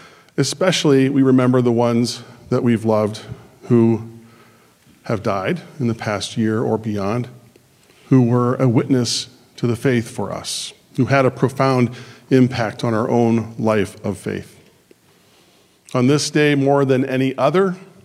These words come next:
we are given an opportunity to express our gratitude to God for the gift of the light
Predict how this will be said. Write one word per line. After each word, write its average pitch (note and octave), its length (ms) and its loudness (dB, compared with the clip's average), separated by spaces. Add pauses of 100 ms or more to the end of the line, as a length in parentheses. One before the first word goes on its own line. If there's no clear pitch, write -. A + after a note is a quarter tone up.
(180)
we C3 160 0
are A#2+ 120 -2
given C#3+ 380 0
an A#2 60 -2
opportunity D#3 680 0
to C#3 160 -6
express C3+ 540 -2
our B2+ 180 -2
gratitude C3 560 0
to B2+ 140 -6
God A2 340 -4
for C3 180 -6
the B2+ 120 -4
gift F3 460 0
of A#2+ 380 -2
the B2+ 100 2
light D3 440 2